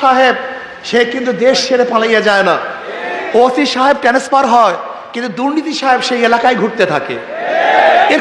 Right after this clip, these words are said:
কারণটা কি? আমি জনগণকে একটা কথা বলতে চাই, এর কারণ আপনাকে খুঁজতে হবে, এর কারণ জানতে হবে।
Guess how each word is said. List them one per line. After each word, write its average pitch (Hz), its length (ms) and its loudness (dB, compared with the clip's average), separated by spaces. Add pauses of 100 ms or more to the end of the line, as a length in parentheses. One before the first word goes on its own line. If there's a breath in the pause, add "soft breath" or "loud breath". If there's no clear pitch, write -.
কারণটা 269 500 0
কি? - 160 -10 (2000)
আমি 220 180 2
জনগণকে 233 520 2
একটা 240 200 0
কথা 240 160 2
বলতে 208 240 4
চাই, 175 360 2 (1500)
এর 240 220 0
কারণ 240 320 2
আপনাকে 233 300 0
খুঁজতে 269 360 -6
হবে, 165 280 -2 (680)
এর 247 180 -2
কারণ 254 320 2
জানতে 220 320 0
হবে। 156 300 0